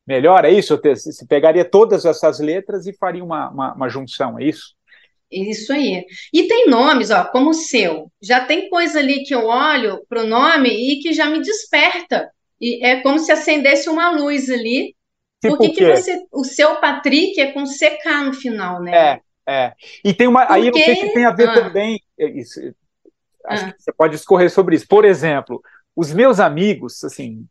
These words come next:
Speaker 1: profissionalmente, é Patrick. Parte
Speaker 2: Uhum.
Speaker 1: da minha família me chama de Patrick.
Speaker 2: Sim.
Speaker 1: <laughs> Não sei se tem a ver isso, é,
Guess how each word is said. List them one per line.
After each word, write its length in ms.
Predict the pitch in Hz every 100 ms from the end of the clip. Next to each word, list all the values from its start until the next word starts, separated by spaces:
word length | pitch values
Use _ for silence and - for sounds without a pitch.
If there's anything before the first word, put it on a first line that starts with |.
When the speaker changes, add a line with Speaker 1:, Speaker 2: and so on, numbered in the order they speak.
| _
Speaker 1:
profissionalmente, 720 | 156 175 - 165 147 165 190
é 40 |
Patrick. 500 | 196 214 220 151 - - _ _ _ _ _ _ _ _ _
Parte 400 | - 302 - 233
Speaker 2:
Uhum. 40 |
Speaker 1:
da 120 | 190
minha 200 | 175 185
família 400 | 175 180 160 208
me 120 | 214 196
chama 240 | 220 208
de 80 | 214
Patrick. 640 | - 175 - - _ - _ _ _ _ _ _ _ _ _
Speaker 2:
Sim. 280 | _ - -
Speaker 1:
<laughs> 880 | 185 - 208 - 240 170 151 - -
Não 80 | 185
sei 160 | 190 247
se 160 | 254
tem 200 | 208 233 233
a 100 | 196
ver 400 | 131 175 196 180
isso, 600 | 165 165 - - 143 -
é, 140 | 139